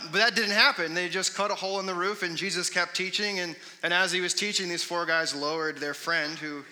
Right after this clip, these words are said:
on, like, a cot, which would be really distracting as you're trying to teach and preach, right? But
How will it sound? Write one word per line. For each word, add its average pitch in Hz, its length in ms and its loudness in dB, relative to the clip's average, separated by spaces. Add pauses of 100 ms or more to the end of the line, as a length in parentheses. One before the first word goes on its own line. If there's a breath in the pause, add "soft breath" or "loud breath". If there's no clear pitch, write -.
(460 loud breath)
on, 160 160 2
like, 156 160 -2
a 147 80 -2
cot, 165 480 0
which 170 200 -2
would 170 120 -4
be 185 100 -6
really 226 420 0
distracting 180 800 2
as 151 140 0
you're 160 80 -4
trying 180 340 0
to 156 80 -6
teach - 300 -2
and 151 100 -6
preach, 156 320 -2
right? 156 180 -2
But - 300 -8